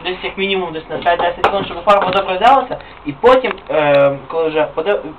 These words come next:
коли вже фарба висохне, ще от знизу оцей хвостик пофарбувати, от ви там, де ви тримаєте, і тоді вже потім будемо дофарбовувати. В принципі, я не буду, е, знімати, як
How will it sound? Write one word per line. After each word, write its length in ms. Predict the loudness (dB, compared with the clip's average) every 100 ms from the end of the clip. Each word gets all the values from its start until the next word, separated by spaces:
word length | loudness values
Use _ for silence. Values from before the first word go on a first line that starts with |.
| -8
коли 140 | -4 -4
вже 100 | -2
фарба 260 | -2 0
висохне, 380 | 0 -2 -6 -12 -16 -18 -18 -6
ще 220 | -4 -2
от 120 | -4 -4
знизу 340 | -2 -2 -4 -10 -14 -18 -12
оцей 280 | -4 -2 -2
хвостик 340 | -4 -4 -8 -14 -18 0
пофарбувати, 880 | 2 4 2 2 4 6 6 4 -4 -12 -16
от 340 | -12 -12 -8
ви 60 | -6
там, 160 | -4
де 60 | -2
ви 120 | -2
тримаєте, 400 | -4 -2 -4 -6 -14 -20 -20 -16
і 20 |
тоді 200 | -6 -4
вже 240 | 0 0 0 -2
потім 200 | -2 -2
будемо 220 | -4 -8
дофарбовувати. 500 | -10 -6 -6 -6 -12 -18 -20 -12
В 20 | -2
принципі, 460 | -2 -2 -4 0
я 140 | 4 4
не 120 | 4
буду, 380 | 0 0 0 -2 -4
е, 460 | -2 0 0 0 0
знімати, 440 | 2 4 4 4
як 180 | 2 0